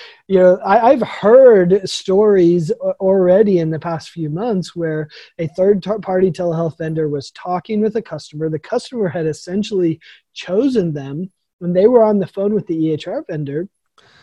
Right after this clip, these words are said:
to do the integration. And the E H R vendor says, "Wow, you should just go with our solution." <laughs> And you're like,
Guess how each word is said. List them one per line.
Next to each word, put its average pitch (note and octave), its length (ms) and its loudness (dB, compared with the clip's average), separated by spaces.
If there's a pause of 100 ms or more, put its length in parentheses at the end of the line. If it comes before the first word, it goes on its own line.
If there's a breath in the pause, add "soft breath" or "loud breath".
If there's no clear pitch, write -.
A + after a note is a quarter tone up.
(140 soft breath)
to G3 120 0
do G3+ 240 2
the A3 220 2
integration. E3+ 1000 -2 (420 soft breath)
And F3 120 -2
the F#3 80 4
E G3+ 140 4
H G3 140 2
R F#3+ 160 0
vendor E3 240 -2
says, D3+ 400 -6 (260 soft breath)
"Wow, E3+ 200 -2
you F#3+ 200 2
should G#3+ 160 -4
just E3 180 -6
go D#3+ 140 -2
with D#3 160 -2
our D3+ 160 -8
solution." - 800 -8
<laughs> - 300 -2
And A3+ 220 4
you're D#4 140 6
like, C#4+ 360 2